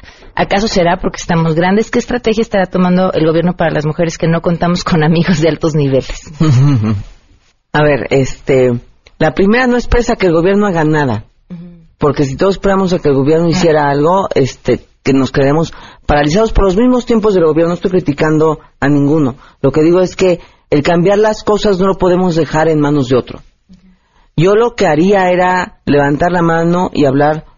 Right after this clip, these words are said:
Speaker 2: con tu jefe o con el que promueve o con recursos humanos y preguntar qué pasa. Es de las conversaciones de carrera que mencionaba hace un rato.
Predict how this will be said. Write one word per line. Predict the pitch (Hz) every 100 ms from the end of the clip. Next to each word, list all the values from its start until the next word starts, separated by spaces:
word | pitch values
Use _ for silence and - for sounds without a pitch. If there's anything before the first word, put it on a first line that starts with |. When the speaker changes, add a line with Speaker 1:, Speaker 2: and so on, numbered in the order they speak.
| _
Speaker 2:
con | - 117
tu | 107
jefe | - 156 165 - 175 175 - _ -
o | 120
con | - 120 117
el | 104
que | 117
promueve | - 117 147 170 175
o |
con | - 120
recursos | 117 143 135 131 -
humanos | 139 147 165
y | -
preguntar | 139 160 160 180
qué | 185
pasa. | 180 180 - - - - - -
Es | 180
de | 202
las | 208 190 - - -
conversaciones | 180 170 170 180 196 175
de | 170
carrera | 170 170 170
que | 165
mencionaba | 143 135 147 147
hace | 151 160
un | 151
rato. | 156 - 113